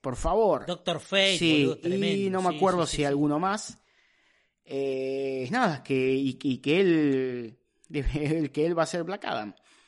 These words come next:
Speaker 1: Y que va a ser
Speaker 2: Ujú.
Speaker 1: una especie de antihéroe, eh, primero que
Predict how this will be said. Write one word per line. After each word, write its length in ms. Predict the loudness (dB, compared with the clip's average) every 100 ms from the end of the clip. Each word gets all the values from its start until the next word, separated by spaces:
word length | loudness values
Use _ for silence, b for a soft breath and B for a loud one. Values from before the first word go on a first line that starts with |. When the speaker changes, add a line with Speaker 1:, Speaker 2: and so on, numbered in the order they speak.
| b b b -8
Speaker 1:
Y 160 | -8
que 220 | -4 -2
va 120 | 0 0
a 40 |
ser 200 | 0 -2
Speaker 2:
Ujú. 60 | 0
Speaker 1:
una 160 | -2
especie 420 | -4 -4 -4 0 0
de 100 | 0
antihéroe, 920 | -2 -2 0 2 2 2 0 -2 b b b b b _ _ _ -14
eh, 960 | -10 -8 -8 -8 -10 -10 -10 -12 -14 -8
primero 1600 | 0 2 4 4 4 4 4 4 2 0 -2 -4 -6 -8 -8 -12 _ _ _ _ _
que 300 | -10 -10